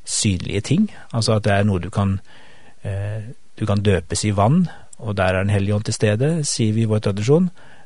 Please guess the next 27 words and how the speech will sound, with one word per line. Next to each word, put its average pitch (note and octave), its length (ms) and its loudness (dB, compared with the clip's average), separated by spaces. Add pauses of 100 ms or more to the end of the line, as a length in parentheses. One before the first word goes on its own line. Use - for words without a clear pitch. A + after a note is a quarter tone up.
(160)
fordi G2+ 320 2
ordet F#2+ 320 2
leses - 680 2
om A#2+ 220 -2
dåpen, E3+ 580 2
og, G2+ 460 -4 (240)
og G2+ 300 2
at G2 100 -6
ordet F#2+ 340 -2
er, F#2+ 300 2 (240)
formidles F#2+ 580 0
gjennom, F#2+ 440 0 (380)
både F#2+ 420 0
er G2+ 140 -2
synlig, A2+ 460 2
det G2+ 120 0
kan F#2+ 100 -2
du G2+ 80 0
høre, A2+ 360 6 (520)
og G#2+ 300 2 (760)
troen G#2 360 2
kommer F#2+ 300 2
gjennom F#2+ 480 2 (300)
vannet F#2 420 2
og F#2+ 180 0 (100)
ordet, C3+ 220 4 (640)
eh, G2 220 2